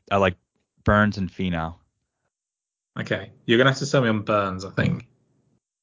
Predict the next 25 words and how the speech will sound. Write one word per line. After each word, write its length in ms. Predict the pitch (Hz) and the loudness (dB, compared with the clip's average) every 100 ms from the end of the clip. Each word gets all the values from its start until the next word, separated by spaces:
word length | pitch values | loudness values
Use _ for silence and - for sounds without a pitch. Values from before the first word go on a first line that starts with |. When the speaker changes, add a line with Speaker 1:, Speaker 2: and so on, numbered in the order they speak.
| _ - | _ -4
Speaker 1:
Yeah, 220 | 117 117 | 0 0
so 140 | - 113 | 0 -4
Burns, 420 | 117 127 156 139 | -4 -6 -6 -10
sneaky 420 | - - 127 135 | -12 -4 -4 2
Speaker 2:
Actually, 240 | 151 131 123 | 2 4 4
you're 80 | 135 | 4
Speaker 1:
good 100 | 113 | 2
Speaker 2:
gonna 0 | |
have 0 | |
to 40 | 117 | -2
Speaker 1:
his- 60 | |
Speaker 2:
sell 120 | 101 | -4
me 60 | 95 | -8
on, 60 | 90 | -8
you're 100 | 147 | -2
gonna 60 | 143 | -2
have 40 | |
to 60 | - | -2
sell 100 | 104 | -6
me 100 | 95 | -8
on 80 | 90 | -12
both. 300 | - 110 - | -16 -18 -14
<laughs> 40 | |
I 100 | 113 | -14
don't, 260 | 110 - | -10 -12